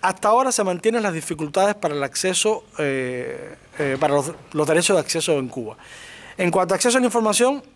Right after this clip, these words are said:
los ciudadanos no están informados de sus derechos en el plano ambiental, eh, no tienen cómo ejercer el derecho de acceso a la información en poder de los organismos de entidades públicas,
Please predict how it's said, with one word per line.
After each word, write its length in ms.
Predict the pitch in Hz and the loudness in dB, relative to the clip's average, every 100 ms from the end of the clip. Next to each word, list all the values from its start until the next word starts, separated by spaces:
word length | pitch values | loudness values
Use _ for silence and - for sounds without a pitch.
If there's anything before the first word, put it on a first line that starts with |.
| _ _ _ _ _ - - | _ _ _ _ _ -20 -12
los 180 | 147 156 | -2 0
ciudadanos 380 | - 151 170 170 | 4 4 4 2
no 80 | 190 | 0
están 160 | 190 | 2
informados 460 | 247 254 220 220 220 | 0 2 4 4 4
de 80 | 208 | 0
sus 180 | 202 185 | 0 0
derechos 400 | 175 185 226 196 | 2 0 -2 -4
en 100 | 151 | -4
el 60 | |
plano 180 | 143 151 | -2 -2
ambiental, 520 | 170 175 170 185 262 - - - _ _ _ - - - - | -2 -2 0 0 0 -8 -20 -20 _ _ _ -20 -20 -20 -2
eh, 140 | 156 | 0
no 120 | 156 175 | 2 2
tienen 280 | 196 202 202 | 2 2 2
cómo 300 | 202 214 214 | 2 2 2
ejercer 320 | 196 202 202 | 2 2 2
el 100 | 190 | 2
derecho 300 | 170 185 202 | 0 2 2
de 60 | |
acceso 340 | 160 - 196 220 | 0 0 0 0
a 20 | |
la 40 | |
información 500 | 208 208 196 180 226 226 | 0 0 0 0 0 -2
en 140 | 156 | -4
poder 260 | 135 143 175 | 0 0 2
de 80 | |
los 100 | 196 | 2
organismos 360 | 175 156 170 185 | 2 0 0 -2
de 60 | 170 | -2
entidades 280 | 143 160 | 0 -2
públicas, 400 | 170 233 214 214 | 0 0 0 0